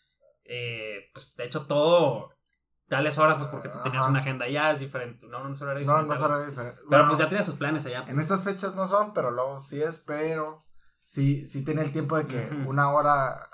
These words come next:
Speaker 2: acá contada para dedicarla a
Speaker 1: Ujú.
Speaker 2: esto. Y
Speaker 1: O sea,
Speaker 2: normalmente,
Speaker 1: vaya,
Speaker 2: pues,
Speaker 1: sí
Speaker 2: ya
Speaker 1: lo planeamos.
Speaker 2: Sí lo plane-, sí lo in-, planeamos y lo intentamos, no se pudo,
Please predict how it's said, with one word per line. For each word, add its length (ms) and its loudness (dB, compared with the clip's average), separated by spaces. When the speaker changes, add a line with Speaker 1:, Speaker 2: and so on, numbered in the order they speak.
Speaker 2:
acá 360 -8
contada 520 2
para 420 -2
dedicarla 520 -6
a 40 2
Speaker 1:
Ujú. 80 2
Speaker 2:
esto. 380 -8
Y 60 -16
Speaker 1:
O 60 -10
sea, 360 -4
Speaker 2:
normalmente, 60 -6
Speaker 1:
vaya, 160 4
Speaker 2:
pues, 100 4
Speaker 1:
sí 60 4
Speaker 2:
ya 100 8
Speaker 1:
lo 80 2
planeamos. 680 2
Speaker 2:
Sí 100 -4
lo 120 0
plane-, 200 2
sí 100 0
lo 80 0
in-, 180 -10
planeamos 480 2
y 60 -4
lo 80 0
intentamos, 680 -2
no 160 -6
se 120 -4
pudo, 480 -8